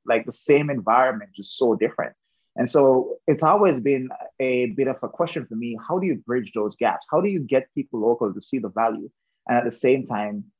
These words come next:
still deliver that value to, to, to a broader audience, you know, or visitors that come to the island? Um, and for me, I've, that was always been a question. Um, I moved to the United States, um, after transferring from the University of Technology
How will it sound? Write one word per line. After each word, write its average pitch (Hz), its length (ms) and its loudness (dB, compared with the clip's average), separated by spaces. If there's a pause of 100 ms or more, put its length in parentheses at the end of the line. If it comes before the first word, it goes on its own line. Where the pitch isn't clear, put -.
(100)
still 170 320 4
deliver 117 320 2
that 101 180 0
value 107 380 -2
to, 104 240 -4
to, 113 180 -6
to 110 100 0
a 101 40 4
broader 107 340 4
audience, 101 540 0
you 104 60 -6
know, 98 60 -2
or 98 240 0
visitors 104 340 -8
that 92 120 -20
come 101 140 -6
to - 80 -12
the 90 60 0
island? 110 320 2 (640)
Um, 113 360 4
and - 140 2
for 170 80 2
me, 143 240 2
I've, 123 80 4
that 139 300 4
was 143 100 0
always 123 220 2
been 113 140 -6
a 107 40 -8
question. 101 540 -6 (400)
Um, 117 420 2
I 156 440 4 (300)
moved 160 380 -2
to 147 60 -6
the 131 60 2
United 117 280 2
States, 113 560 -4
um, 110 460 0 (600)
after 135 180 2
transferring 117 520 -2
from 107 100 -4
the 107 60 -2
University 107 400 -4
of 95 100 -6
Technology 107 640 -2